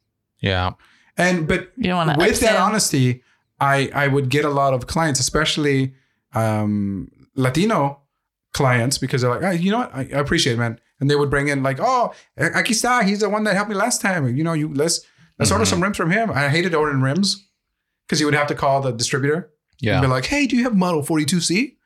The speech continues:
Speaker 1: <laughs>
Speaker 2: in a black? Yeah, with the, with the chrome lug nuts? Okay, yeah. All right. Okay, put down four." And then you would, like, they would send it and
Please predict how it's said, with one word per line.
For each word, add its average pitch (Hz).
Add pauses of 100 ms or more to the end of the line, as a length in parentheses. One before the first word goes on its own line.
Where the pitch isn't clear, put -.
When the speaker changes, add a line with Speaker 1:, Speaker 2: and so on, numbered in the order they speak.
(180)
Speaker 1:
<laughs> -
Speaker 2:
in 196
a 170
black? 185
Yeah, 240
with 269
the, 156 (240)
with 170
the 170
chrome 190
lug 202
nuts? 330 (400)
Okay, 294 (100)
yeah. 269 (520)
All 233
right. - (840)
Okay, 156
put 170
down 180
four." 170
And 160
then 139
you 127
would, 123 (320)
like, 123
they 120
would 107
send 131
it 127
and 120